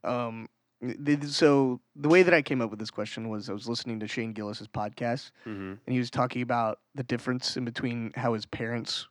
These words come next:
Speaker 1: wake him up whenever he's at their s-, their house.
Speaker 2: Mm, mm-hmm.
Speaker 1: It's like the worst way you've ever been woken up, or, like, is there somebody in your life that
Speaker 2: Oh.
Speaker 1: wakes you up in, in the worst way possible? Like, my grandpa
Speaker 2: Mm-hmm.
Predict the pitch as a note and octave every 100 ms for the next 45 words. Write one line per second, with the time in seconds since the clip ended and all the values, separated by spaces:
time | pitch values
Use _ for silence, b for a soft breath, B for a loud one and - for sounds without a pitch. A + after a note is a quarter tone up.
0 | _ B2 A#2+ - G#2+ A2+ - B2+ A#2+ C3
1 | C#3 C#3+ D3+ D3 - D#3 D#3+ F3 F3+ -
2 | A#2 B2 G2+ E2+ A2 G2+ F#2+ G#2 - _
3 | _ _ - - G3 F#3+ E3+ E3+ D#3 D3+
4 | C3 B2+ C#3 D#3 D3+ D3+ C3 C3+ B2+ A2
5 | A2 - - B2 B2+ A#2 A#2 A2 G#2+ -
6 | A2+ A2+ - G#2 G2 - - - A#2 A#2
7 | A2 A2 A2 G#2 - A#2+ A2 - D3+ C#3+
8 | C#3 C3+ B2+ B2 A#2+ C#3 C#3 G2+ A2+ B2
9 | A#2 - A#2+ A2+ A2 - A2 G#2+ - A2+
10 | G#2+ G2+ G#2 G#2+ - G2 F2+ F2+ - -
11 | - - G2 G2+ - B B B - D3
12 | G3 D#3 E3+ F3 E3 B2+ A#2 - - A#2
13 | G#2 F#2+